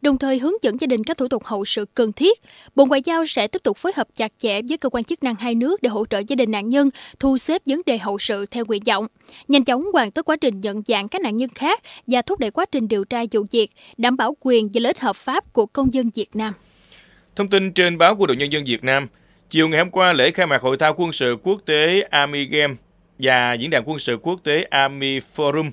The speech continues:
Speaker 2: hai nghìn không trăm hai mươi hai đã diễn ra trọng thể tại công viên Patriot,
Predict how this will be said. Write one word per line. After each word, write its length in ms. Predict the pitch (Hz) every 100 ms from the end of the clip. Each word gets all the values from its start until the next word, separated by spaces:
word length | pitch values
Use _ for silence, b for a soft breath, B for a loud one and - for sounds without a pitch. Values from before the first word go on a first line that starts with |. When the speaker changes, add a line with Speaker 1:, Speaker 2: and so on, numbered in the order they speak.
| -
Speaker 2:
hai 200 | - 151
nghìn 140 | 139
không 240 | 110 147 135
trăm 220 | 139 135
hai 100 | 135
mươi 120 | 131
hai 200 | 131 131
đã 120 | 110
diễn 280 | 117 120 120
ra 120 | 143
trọng 200 | 127 110
thể 260 | 104 101 117
tại 220 | 117 104 110
công 280 | 143 135
viên 300 | 127 131 123 117
Patriot, 500 | 123 110 123 151